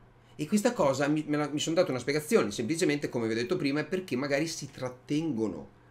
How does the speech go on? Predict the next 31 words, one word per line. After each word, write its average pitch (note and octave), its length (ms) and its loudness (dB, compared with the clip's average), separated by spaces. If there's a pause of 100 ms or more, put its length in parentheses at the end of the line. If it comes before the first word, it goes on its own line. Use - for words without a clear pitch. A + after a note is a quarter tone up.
(140)
non D#3+ 200 0
fan-, D3+ 380 -4
non D3+ 180 -2
facendolo A#2+ 420 -4
per G2+ 200 -10
tanto G#2+ 240 -4
tempo G#2+ 240 -6
con B2+ 120 -2
il A2 120 2
marito, G#2+ 380 -2
o A2 140 -6
comunque B2 420 -2
facendolo G2 560 -2
ma F2+ 160 -6
non A2+ 240 0
divertendosi, G2 880 -4 (680)
quando D3+ 480 4
trovano A#2+ 260 0
una G#2+ 120 -2
persona G2+ 400 -2
e F2+ 60 -4
si G#2 100 -10
possono B2+ 320 -6
divertire G#2 320 -4
con G2 80 -6
quella A#2 180 -4
persona, D3 340 -4
diventano A2+ 560 -4
delle F2+ 340 -2
maiale F#2 840 -2
allucinanti. E2+ 760 -10